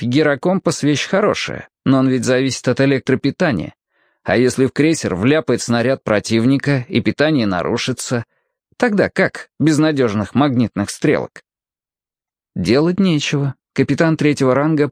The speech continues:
повёл нас на какой-то верхний мостик, где стояли нактоузы.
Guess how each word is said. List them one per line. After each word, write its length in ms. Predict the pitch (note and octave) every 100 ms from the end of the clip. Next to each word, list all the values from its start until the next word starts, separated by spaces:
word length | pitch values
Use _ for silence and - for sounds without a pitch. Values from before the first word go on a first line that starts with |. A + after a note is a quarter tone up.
| -
повёл 420 | A2 G2 C#3 D3+
нас 240 | C3+ A#2
на 100 | B2+
какой-то 420 | A#2+ G#2+ D3 D3
верхний 380 | A2 B2 B2 B2
мостик, 540 | G#2+ G2+ G2 - - - - - -
где 180 | A2+ D3
стояли 400 | - B2 A#2 A2+
нактоузы. 800 | G2+ F#2+ - E2+ E2+ B1+ A#1+